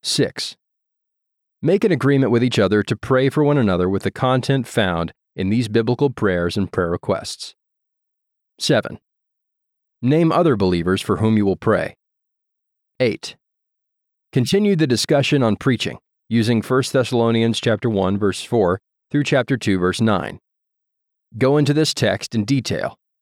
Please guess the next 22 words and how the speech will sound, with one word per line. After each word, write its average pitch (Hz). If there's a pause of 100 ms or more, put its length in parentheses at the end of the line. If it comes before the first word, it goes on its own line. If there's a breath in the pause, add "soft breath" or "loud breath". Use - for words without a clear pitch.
noticing 104
every 123
positive 139
characteristic 135
about 98
the -
proclamation 92
of 87
the 101
gospel. 117 (760)
Also 151
list 131
the 123
ways 107
the 107
gospel 117
is 107
not 139
to 117
be 90
preached. - (1000)
Nine, 113